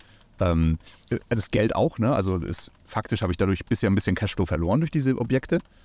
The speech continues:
Äh, und die Idee war eigentlich, Cashflow zu gewinnen von Anfang an.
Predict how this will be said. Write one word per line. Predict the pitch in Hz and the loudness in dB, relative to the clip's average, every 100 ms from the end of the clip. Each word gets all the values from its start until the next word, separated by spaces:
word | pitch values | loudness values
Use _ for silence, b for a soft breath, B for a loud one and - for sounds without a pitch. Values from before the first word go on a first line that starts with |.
| b - | b -8
Äh, | |
und | - 101 98 | 0 0 2
die | 95 | 0
Idee | 98 113 | 2 2
war | 92 | 2
eigentlich, | 104 - | -2 -2
Cashflow | 101 - 87 | -4 0 -2
zu | 85 | 0
gewinnen | 85 127 | 2 2
von | - | 2
Anfang | 78 80 - | -2 -4 -4
an. | 98 | -4